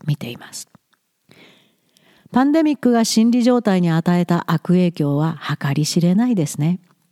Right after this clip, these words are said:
多民族のカナダだからこそ見える、まるで将来の人類の縮図のようです。大学に来る日本人の皆さん、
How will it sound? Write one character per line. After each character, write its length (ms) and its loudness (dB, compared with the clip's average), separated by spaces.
多 120 2
民 220 4
族 240 2
の 140 2
カ 160 0
ナ 180 0
ダ 140 0
だ 160 0
か 140 0
ら 120 -2
こ 140 -2
そ 140 0
見 200 2
え 120 2
る、 200 -4
ま 280 -2
る 160 2
で 240 0
将 280 2
来 240 0
の 140 2
人 300 2
類 200 2
の 140 0
縮 340 -2
図 140 2
の 140 2
よ 160 2
う 40 0
で 140 -6
す。 160 -12
大 180 2
学 220 0
に 120 2
来 180 2
る 60 4
日 140 2
本 180 4
人 160 2
の 120 0
皆 240 0
さ 160 -2
ん、 100 -4